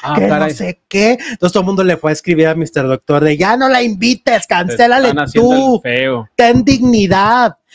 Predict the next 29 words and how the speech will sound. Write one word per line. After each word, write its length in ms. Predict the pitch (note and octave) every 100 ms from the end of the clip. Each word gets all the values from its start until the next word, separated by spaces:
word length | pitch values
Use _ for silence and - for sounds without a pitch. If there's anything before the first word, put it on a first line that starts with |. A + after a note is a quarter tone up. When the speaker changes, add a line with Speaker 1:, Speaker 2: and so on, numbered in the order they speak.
| -
Speaker 2:
Pero 180 | - F3
el 140 | E3 E3
pobre 300 | F3+ G#3 B3
mister 340 | B3+ - F#3+
Doctor 640 | D3+ C#3+ _ D#3 C3 C3+ - _
ya 280 | B2 D#3 E3+
se 120 | E3
había 320 | A3 F3 E3+ F#3
trasladado 840 | F3+ F#3 D#3 D3+ C#3+ C#3+ D3 E3 A3
hasta 260 | - F3+
Guanajuato 1000 | C#3+ C#3 C3 A#2 - C#3+ C#3 - - D#3+ - _
Speaker 1:
Para 180 | - A#2+ A2+ A#2+
Speaker 2:
para 180 | D#3 D#3
Speaker 1:
entrevistarla. 580 | D3+ C3 D3 C#3 F#3 G#3
Speaker 2:
entrevistarla. 680 | F#3+ D#3 F#3 C#4 E4+ D#4 G#3+
Speaker 1:
Ay, 60 | G#2
qué 80 | -
pelada 380 | F#2+ B2+ A#2 B2
Speaker 2:
Ya 100 | F3+
Speaker 1:
la 60 | F#3
Speaker 2:
tenía 300 | A#3 A#3 A3
Speaker 1:
pechocha. 120 | A3
Speaker 2:
armado 340 | G#3 F#3+ G#3 A3+
todo 240 | G#3 G3
el 140 | G#3 F#3
set. 500 | - F#3+ A3 D#4 D3
Speaker 1:
¿Y 60 |
la 100 | C3
entrevistó? 640 | B2+ B2 B2 A2+ - A#3